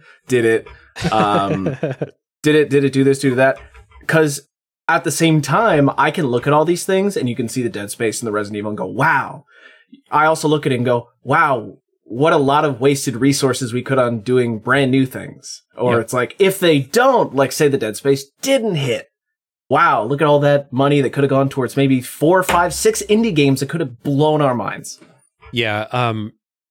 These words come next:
Speaker 2: it, it always is an opportunity cost when a company like, um, Naughty Dog decides to remake The Last of Us, which was already available on modern consoles.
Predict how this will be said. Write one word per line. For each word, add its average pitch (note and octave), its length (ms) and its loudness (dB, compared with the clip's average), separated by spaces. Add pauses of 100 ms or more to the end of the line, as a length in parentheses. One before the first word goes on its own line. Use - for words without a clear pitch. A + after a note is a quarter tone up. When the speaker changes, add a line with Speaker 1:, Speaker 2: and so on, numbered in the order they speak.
(360)
Speaker 2:
it, D3 140 0
it D3+ 280 2
always F3+ 300 2
is D3 140 2
an B2+ 100 -2
opportunity A#2 600 -2
cost G#2+ 440 -4
when G#2+ 500 -4
a A2 180 -6
company A2+ 580 -6
like, G#2 640 -6
um, G#2 500 -4
Naughty D3+ 320 -2
Dog G#2 340 -4
decides G#2+ 480 -4
to A#2+ 120 -4
remake A2 480 -4
The A#2 100 -6
Last A2+ 340 -4
of G2+ 120 -8
Us, F2+ 300 -8
which A2+ 200 -8
was A2 160 -6
already A#2 480 -2
available B2 560 -2
on G2+ 180 -4
modern G2+ 340 -6
consoles. G#2+ 640 -6